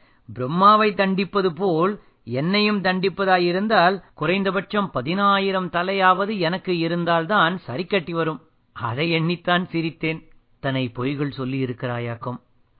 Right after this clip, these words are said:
"ஆம் சோதிடரே, அது என் ஜாதக விசேஷம் போல் இருக்கிறது. பொன்னியின் செல்வரை சந்தித்த பிறகு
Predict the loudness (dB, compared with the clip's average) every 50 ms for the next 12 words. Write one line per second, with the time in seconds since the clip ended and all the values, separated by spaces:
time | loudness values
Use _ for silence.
0 | _ -12 -4 -2 -2 -2 -2 -2 -4 -4 -4 -4 -4 -4 -4 -4 -6 -6 -8 -14
1 | _ _ _ _ _ _ -4 -4 -2 0 0 0 0 0 -2 -2 -2 -2 -2 0
2 | 4 4 4 4 4 2 2 2 2 2 0 0 0 0 -2 0 0 0 2 2
3 | 0 -2 -2 -2 -2 -2 -2 -4 -8 _ _ _ _ _ _ _ _ _ _ -6
4 | -4 -2 0 0 2 2 2 0 0 -2 -2 2 2 2 2 2 0 0 -2 -2
5 | -2 -4 -2 -4 -4 -4 -2 -2 -2 0 0 -2